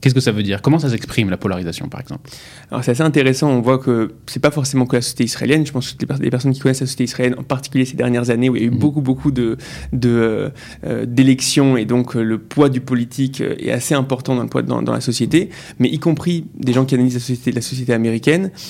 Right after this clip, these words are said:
Speaker 2: disent que on voit, par exemple, entre des personnes qui sont démocrates et républicains, donc partis de gauche et de droite,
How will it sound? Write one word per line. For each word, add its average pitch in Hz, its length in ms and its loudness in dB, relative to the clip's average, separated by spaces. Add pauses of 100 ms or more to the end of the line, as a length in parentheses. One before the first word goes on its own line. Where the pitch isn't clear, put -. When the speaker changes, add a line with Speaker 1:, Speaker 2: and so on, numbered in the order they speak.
(160)
Speaker 2:
disent 143 300 0
que 160 280 2
on 127 80 0
voit, 135 540 0 (320)
par 113 100 0
exemple, 135 380 0
entre 127 640 2
des 120 100 -2
personnes 127 360 0
qui 127 120 -8
sont 123 480 0
démocrates 123 680 0 (100)
et 131 100 4
républicains, 120 720 -2 (120)
donc - 220 -8
partis 127 220 -4
de 127 80 0
gauche 131 220 0
et - 20 -8
de 120 80 -2
droite, 123 360 0